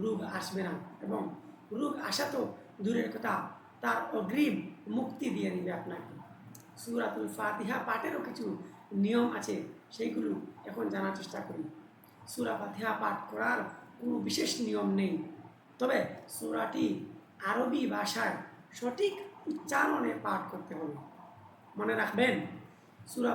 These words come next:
ফাতিহা কোরআনের গুরুত্বপূর্ণ সূরা, এটি মুসলমানদের জন্য অপরিহার্য। সূরা ফাতিহা নিয়মিত পাঠ করলে আল্লাহ তাআলার কাছে আরও কাছাকাছি যেতে আপনি পারবেন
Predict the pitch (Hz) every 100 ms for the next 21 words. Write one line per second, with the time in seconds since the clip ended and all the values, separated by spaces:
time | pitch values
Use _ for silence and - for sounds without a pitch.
0 | - 220 254 254 - - 208 254 285 254
1 | - - 196 214 - - 247 - 120 208
2 | - 101 170 - - - - - 240 202
3 | 196 208 101 220 - - 196 302 - -
4 | 254 240 214 185 185 151 - - - -
5 | - - 208 190 202 208 214 208 202 202
6 | 196 196 247 220 202 - 202 196 175 -
7 | - - - 196 208 202 208 196 220 269
8 | 269 247 233 180 175 - - 202 240 226
9 | 226 247 349 285 247 202 214 226 196 180
10 | - - - 208 - 285 262 - - -
11 | - - - 208 196